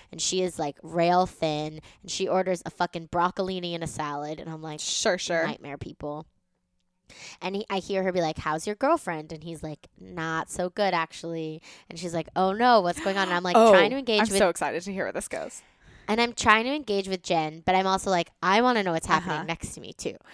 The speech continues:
Speaker 1: But Jen, I realized after, couldn't hear them 'cause the music was loud. But I was, like, afraid I was being rude. But I was just like, I, like, I was like, "This is a superpower." I was engaging in two conversations at once.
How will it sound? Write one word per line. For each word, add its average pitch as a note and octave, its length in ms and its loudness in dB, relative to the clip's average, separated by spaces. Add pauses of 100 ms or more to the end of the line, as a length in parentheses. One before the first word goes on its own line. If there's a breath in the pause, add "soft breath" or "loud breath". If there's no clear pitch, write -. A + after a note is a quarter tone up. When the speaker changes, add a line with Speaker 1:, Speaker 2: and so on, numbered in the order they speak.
(240 loud breath)
Speaker 1:
But G3 180 0
Jen, A#3 260 6
I A#3 80 8
realized F#3+ 520 2
after, E3 360 0
couldn't F#3+ 320 -4
hear D#3 340 -8
them G3+ 400 0
'cause E3+ 160 -6
the E3 80 -6
music D#3 320 -6
was G3+ 140 -2
loud. A3 320 4 (240 loud breath)
But F#3+ 100 0
I F#3 300 6
was, G3 160 -2
like, E3 320 -2
afraid E3+ 320 -2
I E3 80 0
was E3 100 -2
being E3 240 -4
rude. D#3+ 280 -2
But E3 100 -4
I D#3 100 0
was F3 140 -4
just - 160 -10
like, F3 260 0
I, F3 240 0
like, F#3 240 0 (840 loud breath)
I A3+ 140 6
was G#3+ 100 2
like, G3 120 4
"This G3+ 140 -2
is G3 100 -8
a F3+ 240 0
superpower." E3 460 0
I E3+ 140 0
was E3 160 -4
engaging E3 460 -6
in D#3+ 100 -12
two C#3+ 160 -8
conversations D#3+ 480 -10
at - 100 -12
once. - 260 -12